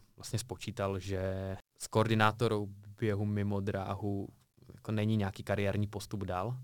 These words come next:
kdežto z toho marketingu bych mohl nějakým způsobem navázat na tu uměleckou tvorbu. To jsem si myslel.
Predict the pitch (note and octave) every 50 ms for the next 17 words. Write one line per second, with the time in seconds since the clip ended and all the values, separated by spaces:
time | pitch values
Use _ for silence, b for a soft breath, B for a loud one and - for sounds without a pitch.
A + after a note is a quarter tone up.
0 | b b b b b b b - - - - A2 - - G#2 G2+ G2 G2+ - -
1 | - G#2 - G2+ G2 F#2+ G#2+ G2 F2+ - G2+ - - - - - - G2+ G2 G2
2 | F#2+ F2+ G2+ G2 F#2+ F#2+ F#2 F#2+ G#2 A2+ - - G#2 G2 - - G2+ - - A2+
3 | - - G#2+ G2+ G2 G2 F#2+ F#2+ F#2+ G2 F#2+ G#2 G2 G2+ F#2+ F#2 - - G#2+ G2+
4 | G2 F#2+ F#2+ - - - A2 G#2+ - - - F#2 F2+ F#2 G2 G#2+ B2 C3 - -
5 | _ _ _ - - - G2+ F#2+ - - F#2+ F2+ - - A2+ G#2+ G#2 A2